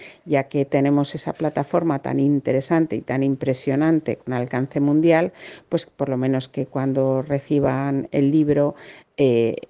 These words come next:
sea algo que corresponde al, al esfuerzo que has hecho y al contenido del mismo. Así es que yo estoy muy contenta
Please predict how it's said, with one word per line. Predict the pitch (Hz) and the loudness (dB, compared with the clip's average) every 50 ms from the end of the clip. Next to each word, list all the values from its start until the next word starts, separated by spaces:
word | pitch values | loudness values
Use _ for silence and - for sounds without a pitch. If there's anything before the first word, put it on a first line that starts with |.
| - - 131 | -12 -10 -8
sea | - - - - 135 127 127 131 131 139 139 139 135 135 135 - - - - - _ _ _ - | -8 -6 -4 -2 0 2 2 2 0 0 -2 -2 -4 -4 -6 -6 -8 -10 -12 -16 _ _ _ -4
algo | - 151 143 139 147 151 143 139 | -2 0 0 0 0 -2 -4 -4
que | - - | -6 -6
corresponde | - - 131 - 151 139 - - - 156 156 156 156 160 160 160 | -2 0 0 0 -2 -4 -4 -2 0 2 4 4 4 4 4 2
al, | 147 139 139 135 135 - - | 2 2 2 2 0 -2 -2
al | - 143 135 135 | -2 -2 -2 -2
esfuerzo | 135 - - - 156 147 - - 170 - | -2 -4 -4 -4 -4 -4 -4 -6 -8 -6
que | 175 | -6
has | - - | -2 0
hecho | 165 156 151 - - 185 185 185 - - - - - - | 0 0 0 0 0 0 0 0 -2 -10 -18 -18 -6 0
y | - | 2
al | 151 143 143 | 2 2 2
contenido | - 143 139 139 139 135 139 135 131 131 127 | 2 0 0 0 0 0 2 2 2 2 2
del | 127 120 123 | 2 0 0
mismo. | 131 120 123 127 - 135 135 | -2 -2 -2 -4 -4 -6 -6
Así | 139 - 156 | -4 -4 -6
es | 147 - - | -6 -4 -2
que | - 143 135 | -2 2 4
yo | 143 139 | 4 4
estoy | 139 - - - 139 131 123 - - _ - - _ _ _ - | 4 2 0 0 0 0 0 -2 -4 _ -18 -20 _ _ _ -4
muy | 156 151 156 160 156 | 0 2 2 2 2
contenta | 156 - 147 151 151 160 160 160 165 160 - 180 208 220 | 0 0 0 0 0 0 0 0 0 0 0 0 0 0